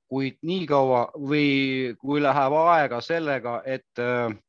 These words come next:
et see projekt nii-öelda siis ka valmis saaks, on väga paljud ettevõtjad juba kindlasti läinud ka pankrotti. Ehk siis sisuliselt toimub, äh, selle valitsuse poolt süstemaatiline,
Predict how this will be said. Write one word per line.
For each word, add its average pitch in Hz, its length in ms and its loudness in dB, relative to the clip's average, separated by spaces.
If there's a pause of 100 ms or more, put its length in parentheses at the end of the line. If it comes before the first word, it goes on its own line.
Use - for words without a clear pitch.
(600)
et - 160 -6
see 135 320 0
projekt 151 480 0
nii-öelda 135 400 0
siis 117 240 -10
ka 123 100 -4
valmis 156 540 0
saaks, 127 320 -2
on 127 300 -4 (300)
väga 151 220 2
paljud 143 300 2
ettevõtjad 120 640 -4
juba 107 160 -6
kindlasti 120 320 -6
läinud 120 320 -4
ka 104 120 -4 (120)
pankrotti. 98 640 -6 (360)
Ehk 208 200 4
siis - 240 -2
sisuliselt 156 720 0
toimub, 156 640 2
äh, 127 560 -2
selle 139 240 -2
valitsuse 143 480 -4
poolt 117 240 -6
süstemaatiline, 131 1120 -2